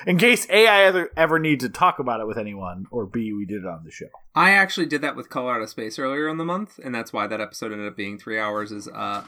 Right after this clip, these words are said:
Speaker 2: I got home from, I got to my car from seeing it, I started texting you, and then I was like, "Well, he hasn't seen it yet," so I stopped it, and then I took a bunch of notes in my phone, and then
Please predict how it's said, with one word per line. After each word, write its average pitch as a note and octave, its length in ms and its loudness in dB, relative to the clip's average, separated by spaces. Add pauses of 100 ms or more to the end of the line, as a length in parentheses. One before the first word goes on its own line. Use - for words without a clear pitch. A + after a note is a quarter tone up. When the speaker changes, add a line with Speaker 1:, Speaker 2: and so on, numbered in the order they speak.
Speaker 2:
I A2+ 160 -2
got A#2 220 -4
home D3+ 460 -4
from, B2 840 -2 (580)
I C3 60 -2
got C3 200 -2
to C#3+ 80 -6
my A#2 140 -2
car D3+ 600 -2
from D#3+ 200 -6
seeing A2 460 -8
it, G#2+ 240 -8 (560)
I B2+ 40 -6
started B2 260 -2
texting D3 420 -2
you, A#2 460 -4 (240)
and B2 120 -6
then B2 80 -4
I A#2+ 60 -2
was A#2 140 -4
like, A2 380 -2 (300)
"Well, A#2+ 120 -8
he C3+ 100 -4
hasn't C3 260 -2
seen G#2 200 -8
it G2 80 -8
yet," G2 320 -10
so G#2 160 -6
I G2 160 -4 (140)
stopped - 440 -4
it, F#2 260 -8
and A#2+ 140 -8
then A#2 80 -4
I A#2 80 0
took B2 220 -6
a A2+ 60 -8
bunch A#2 260 -6
of B2+ 80 -6
notes A2 280 -4
in A2+ 60 -10
my G2+ 140 -6
phone, G2 680 -6 (360)
and G#2+ 180 -8
then A2 440 -4